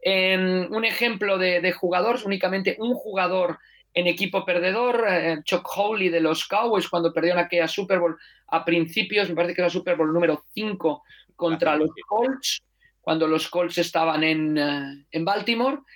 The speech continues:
Speaker 1: es el único jugador defensivo, eh, defensivo, es el único jugador de un e-, jugador defensivo, pero además el único jugador del equipo perdedor que se ha llevado el M V P en una, en una Super Bowl, y yo creo que no pasará más, ¿eh?
Speaker 2: Intercep-,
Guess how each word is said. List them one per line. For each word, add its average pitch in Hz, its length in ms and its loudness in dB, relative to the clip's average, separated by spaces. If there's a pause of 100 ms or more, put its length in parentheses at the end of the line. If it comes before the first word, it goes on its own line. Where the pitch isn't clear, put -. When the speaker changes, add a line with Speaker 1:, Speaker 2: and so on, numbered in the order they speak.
(120)
Speaker 1:
es - 140 -4
el 190 100 0
único 196 240 0
jugador 175 320 0
defensivo, 190 920 0 (200)
eh, 175 140 0
defensivo, 170 720 -2 (140)
es - 80 -12
el 214 80 2
único 220 180 0
jugador 180 440 0
de 190 60 0
un 185 60 -2
e-, 180 140 -2 (120)
jugador 160 260 -2
defensivo, 202 460 0
pero 170 100 2
además 175 180 0
el 180 60 -2
único 180 160 0
jugador 170 460 0
del 151 160 0
equipo 165 400 -4
perdedor 185 560 0 (280)
que 156 140 -2
se 165 140 0
ha 160 40 2
llevado 151 380 0
el 143 80 2
M 147 160 0
V 143 180 -4
P 139 160 0
en 127 120 -4
una, 120 220 -8
en 127 100 -12
una 123 120 -6
Super 170 320 0
Bowl, 170 180 0
y 156 60 -6
yo 160 120 2
creo 156 120 2
que 151 100 0
no 147 100 2
pasará 135 300 2
más, - 280 -8
¿eh? 165 160 -6 (640)
Speaker 2:
Intercep-, 117 460 -4